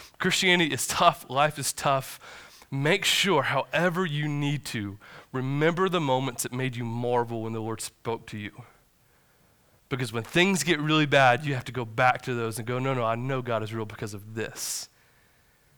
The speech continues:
And this moment is gonna get me to the next moment because this moment God totally made me marvel." His word, how he spoke, how he in-, ingrained his life into mine made me totally marvel. Even though I was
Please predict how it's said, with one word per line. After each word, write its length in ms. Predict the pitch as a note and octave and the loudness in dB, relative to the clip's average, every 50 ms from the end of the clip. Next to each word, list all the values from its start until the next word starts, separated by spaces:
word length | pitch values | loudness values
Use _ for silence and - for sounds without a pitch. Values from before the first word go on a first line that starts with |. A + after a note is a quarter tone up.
| _ _ - | _ _ -10
And 260 | A#2 A#2+ B2 B2+ C3+ | -8 -6 -4 0 2
this 300 | D#3 F3+ F3+ D#3+ - - | 4 4 4 4 2 0
moment 380 | D3+ D#3 D3+ D3+ D3 C#3+ B2+ B2+ | 0 2 4 4 4 2 0 -2
is 100 | A#2 A#2+ | -2 -2
gonna 120 | C3+ C3+ | -2 -2
get 200 | B2+ C3+ C#3+ C3 | -2 -2 -2 -2
me 120 | C3 B2+ B2 | -2 -4 -4
to 120 | - - | -6 -6
the 120 | A#2+ A#2+ B2 | -6 -6 -4
next 360 | B2+ C3+ C3+ - - - - | -2 -2 -2 -2 -4 -6 -4
moment 320 | C3 A#2+ A#2 A#2 A2+ G#2+ | -4 -2 -2 -4 -4 -8
because 300 | - A2 - B2+ A2 A2 | -10 -8 -8 -8 -4 -2
this 200 | B2 C#3 C#3 - | 0 0 0 0
moment 300 | - C3+ B2 A#2+ A2+ A2+ | -2 -4 -4 -4 -4 -4
God 240 | A#2+ A#2+ A2+ A#2 - | -2 -2 -2 -2 -4
totally 500 | - - - - C#3+ C#3 C3 B2 A#2+ A#2 | -8 -14 -10 -6 -4 -4 -2 -2 -2 -4
made 240 | A2+ A2 G#2+ A2 A2 | -4 -4 -4 -4 -4
me 120 | G#2+ G#2+ | -6 -6
marvel." 640 | G#2 G#2 G#2 A2 G#2 G#2 G#2+ G#2 - A2+ - - - _ _ _ _ _ _ _ _ _ _ _ _ _ _ _ _ _ _ _ _ _ _ | -6 -6 -6 -6 -6 -6 -8 -10 -10 -14 -14 -14 -18 _ _ _ _ _ _ _ _ _ _ _ _ _ _ _ _ _ _ _ _ _ _
His 200 | - B2 G#2+ - | -10 -10 -8 -6
word, 260 | A#2+ B2+ C3+ C3 C3 | -2 2 4 4 2
how 180 | A#2 A#2+ A2+ G#2+ | 2 0 -4 -4
he 80 | G#2 G2 | -4 -2
spoke, 720 | - - - - - - _ - D3 C#3 C3+ B2 - - | -2 0 0 0 -2 -4 _ 0 2 2 2 0 -2 -4
how 180 | C3 A#2 A#2 | -4 -2 -2
he 160 | A2+ G#2+ G#2+ - - - - - - - | -2 -4 -6 -6 -10 -16 -20 -14 -8 -4
in-, 240 | B2+ B2 B2 A#2 - - | -4 -4 -4 -6 -6 -4
ingrained 760 | C3+ B2+ B2 A2+ G#2+ G#2+ A#2+ B2 B2 B2+ C3 C#3+ D3 D3 C#3 | -4 -4 -4 -4 -6 -6 -4 0 2 2 4 4 4 2 2
his 180 | C#3 C3+ A#2+ A#2 | 0 0 0 0
life 400 | A2+ A#2 A#2+ B2+ C3 B2+ - - | 0 4 4 4 4 2 0 -4
into 340 | C3 B2+ B2+ - - B2+ | -4 -4 -4 -4 -4 -4
mine 480 | A#2 A2+ A2+ A2+ A#2 A#2 A2+ A2+ A#2 A#2 | -4 -2 0 2 2 2 2 0 -2 -2
made 180 | A#2+ A#2 A2+ A2+ | -2 -2 -2 -4
me 140 | A#2 A2+ | -4 -6
totally 600 | A2 - - - - E3 D#3 D3+ C3+ B2 A#2 A2+ | -8 -8 -12 -10 -8 -6 -6 -4 -4 -4 -4 -4
marvel. 600 | A#2 A#2+ A#2+ A#2 A#2 A#2+ A#2 A#2 A#2 A2+ A2 A2+ A#2+ | -6 -6 -6 -4 -2 0 0 0 0 0 -2 -4 -4
Even 200 | B2+ C#3 C#3+ C#3+ | -4 -2 0 0
though 100 | C3 A2+ | 0 0
I 20 | |
was 140 | A2 G#2+ | -2 -4